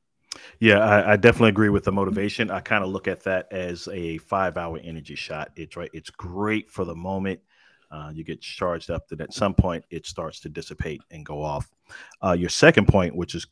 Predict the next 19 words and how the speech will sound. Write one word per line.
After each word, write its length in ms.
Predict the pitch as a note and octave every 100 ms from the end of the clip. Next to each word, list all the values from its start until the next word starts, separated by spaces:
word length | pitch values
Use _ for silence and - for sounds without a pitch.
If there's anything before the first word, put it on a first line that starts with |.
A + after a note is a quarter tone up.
| _
crucial, 500 | - C3+ A#2 - F2
it's, 160 | F2 - -
it's 140 | G2+ -
kinda 220 | A#2+ G2+
two 260 | - C#3 A#2+
different 260 | G#2+ F#2
points, 220 | - E2+
the 100 | -
accountability, 720 | E2 - G#2+ F#2+ F#2 F2 E2 E2 _ - - _ _
um, 360 | F2+ E2+ E2+ E2+
with 120 | E2+
the 160 | E2+ E2+
internal 460 | - G2 F#2+ F2+
and 100 | F2
external 380 | E2 - F2 E2
locus. 520 | E2+ D#2+ D#2+ F#2+ - _ _ _ -
With 220 | G2+ C3+
the 140 | C3+ A#2
accountability, 960 | - G#2+ G2 F2+ F#2+ E2+ E2 D#2+ D#2+